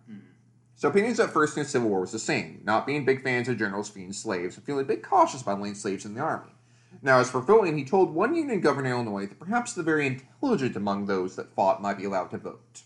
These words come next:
Speaker 2: but that was only a suggestion. And Frederick Douglass, then the slavery section, had this quote about Abraham Lincoln. He said,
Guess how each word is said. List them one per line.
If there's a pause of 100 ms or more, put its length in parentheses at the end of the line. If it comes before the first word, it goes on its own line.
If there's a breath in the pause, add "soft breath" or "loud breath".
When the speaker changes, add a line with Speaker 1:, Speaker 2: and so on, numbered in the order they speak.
Speaker 2:
but
that
was
only
a
suggestion. (1040 soft breath)
And
Frederick
Douglass,
then
the
slavery
section,
had
this
quote
about
Abraham
Lincoln.
He
said,